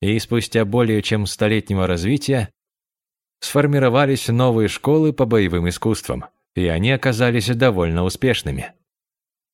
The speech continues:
Вместе с древними боевыми искусствами в Святилище Бога был еще один инструмент для улучшения человека — души зверей. Убивая существ в Святилище Бога,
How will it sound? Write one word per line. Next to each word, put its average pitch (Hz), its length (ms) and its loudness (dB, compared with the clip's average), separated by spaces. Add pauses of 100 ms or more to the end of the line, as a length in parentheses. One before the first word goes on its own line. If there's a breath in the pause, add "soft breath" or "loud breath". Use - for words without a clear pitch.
(800)
Вместе 139 460 0
с 107 80 -2
древними 113 440 0
боевыми 101 540 0
искусствами 123 560 -2
в 101 60 -6
Святилище 98 580 -2
Бога 139 340 0
был 143 280 2
еще 123 420 0
один 120 220 0
инструмент 98 640 -2
для 117 240 0
улучшения 95 500 -2
человека — 80 640 -4 (440)
души 117 480 0
зверей. 87 600 -4 (1800)
Убивая 113 500 2
существ 113 560 -2
в 101 40 -8
Святилище 107 560 -2
Бога, 113 400 0